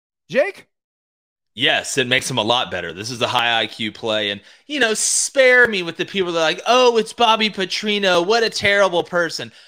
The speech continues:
Speaker 2: Uh, okay, people make mistakes, number one. Is Bobby Petrino a good person? He's not. And not just because
Speaker 1: Uh-huh.
Speaker 2: that, that situation in Arkansas, he's just not a nice person. But, and I hate to burst some people's bubble out there that don't know,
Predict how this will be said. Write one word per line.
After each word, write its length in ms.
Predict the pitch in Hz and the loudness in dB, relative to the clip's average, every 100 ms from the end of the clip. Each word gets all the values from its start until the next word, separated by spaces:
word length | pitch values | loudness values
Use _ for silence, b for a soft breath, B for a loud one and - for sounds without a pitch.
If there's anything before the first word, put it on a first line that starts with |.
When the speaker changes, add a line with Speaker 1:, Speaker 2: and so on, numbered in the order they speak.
| B | B
Speaker 2:
Uh, 100 | - - - | -10 -6 -2
okay, 220 | 220 - _ - | -2 -4 _ -2
people 280 | 302 339 320 | 2 4 4
make 220 | 226 208 | 2 0
mistakes, 360 | 202 208 190 190 | -2 0 0 0
number 200 | 165 135 | -2 0
one. 220 | 123 104 | 0 0
Is 180 | 165 151 | -2 0
Bobby 200 | 233 240 | 0 0
Petrino 380 | 220 226 226 | -4 -2 0
a 40 | 202 | 2
good 160 | 190 190 | 2 2
person? 260 | 202 208 | 0 0
He's 260 | 175 190 - | -4 -4 0
not. 340 | 147 117 87 - | 2 2 -2 -2
And 120 | 160 | 0
not 160 | 185 240 | 2 0
just 160 | 240 214 | -2 -2
because 180 | 226 | 0
Speaker 1:
Uh-huh. 220 | 220 185 170 | 2 2 0
Speaker 2:
that, 140 | 165 156 | -4 -2
that 280 | 160 156 - b b | -2 -2 -6 b b
situation 560 | - 208 202 196 180 156 | -6 -6 0 0 2 2
in 60 | 175 | 2
Arkansas, 420 | 233 147 147 143 | 2 0 0 2
he's 160 | 220 | 0
just 200 | 240 220 | 0 -2
not 200 | 165 202 | 0 0
a 60 | 202 | 2
nice 240 | 196 185 | 0 -2
person. 440 | - 240 233 110 - b b - | -4 -4 -4 -8 -18 b b -4
But, 120 | 180 151 | -2 0
and 180 | 170 170 | 0 0
I 80 | 156 | 0
hate 240 | 220 262 | -2 -2
to 80 | 175 | -2
burst 300 | - 220 220 | 2 2 2
some 80 | 180 | -8
people's 320 | 214 175 110 | -8 -10 -2
bubble 240 | 196 254 | 0 2
out 140 | 202 185 | 0 0
there 120 | 180 | -2
that 140 | 156 | 0
don't 180 | 196 185 | -2 -2
know, 300 | 240 220 190 | -4 -4 -6